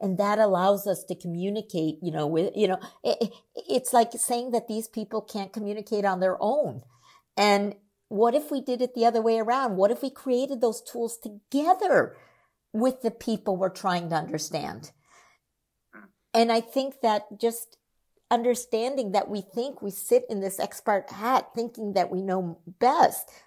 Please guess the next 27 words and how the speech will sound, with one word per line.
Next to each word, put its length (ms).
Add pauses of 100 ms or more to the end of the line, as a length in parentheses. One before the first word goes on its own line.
when 180
in 140
fact 480
we're 160
closing 640
doors 720 (340)
to 400 (100)
the 180
beauty 840
of 100
the 80
process. 680 (920)
And 120
I 100
love 340
the 80
double 220
diamond. 380
So 400
I 80
use 300
the 100
double 200
diamond 320
all 120
the 80
time. 420